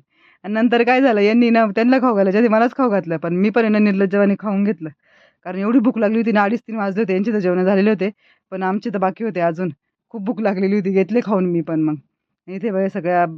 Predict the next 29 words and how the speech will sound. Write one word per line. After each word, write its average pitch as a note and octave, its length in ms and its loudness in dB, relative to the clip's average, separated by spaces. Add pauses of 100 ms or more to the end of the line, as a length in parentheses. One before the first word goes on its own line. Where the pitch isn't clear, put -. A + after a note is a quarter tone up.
(140)
बसलेल्या F3+ 420 -4
होत्या, D#3 160 -4
सगळ्या D#3+ 220 -2
आमच्या D#3+ 200 -2
सासा F3 400 -2
वगैरे, D#3+ 340 0
ह्या E3 140 0
पाहुण्या E3 380 -8
वगैरे D#3 260 -6
सगळ्या D#3 260 -8
बसलेल्या E3 380 -10
होत्या, D3 140 -10
आमच्या D3 220 -6
येहिनी E3 320 -4
वगैरे. D3+ 320 -6 (1300)
सर्वच F#3 380 -2
जणींची F3+ 440 -4
चालली E3 260 -2
होती E3+ 180 -4
हसी, E3 340 -6
मजाक, E3 400 -2
मस्ती. E3+ 440 -18 (400)
खूपच F#3+ 280 -14
भारी F3 220 -6
कार्यक्रम E3 460 -8
झाला. E3 280 -4
मांडव E3+ 340 0
परातनी F3 360 -4
एकच F#3 240 -8